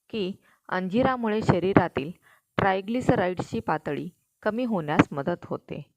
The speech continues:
जे हृदयाच्या समस्यांशी संबंधित आहे.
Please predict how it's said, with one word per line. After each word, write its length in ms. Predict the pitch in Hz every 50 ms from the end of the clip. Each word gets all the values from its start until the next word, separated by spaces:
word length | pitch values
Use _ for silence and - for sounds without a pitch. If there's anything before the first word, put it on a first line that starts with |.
| _ _ _ _ - 160 -
जे 140 | 220 180 180 214 - _ _ _ _ _ _ _ _ -
हृदयाच्या 580 | 190 196 185 240 247 254 233 214 - - 247 -
समस्यांशी 640 | - 180 165 160 170 - - - 151 156 - - -
संबंधित 600 | - 160 - 143 139 147 139 139 - - - -
आहे. 260 | 139 131 - 151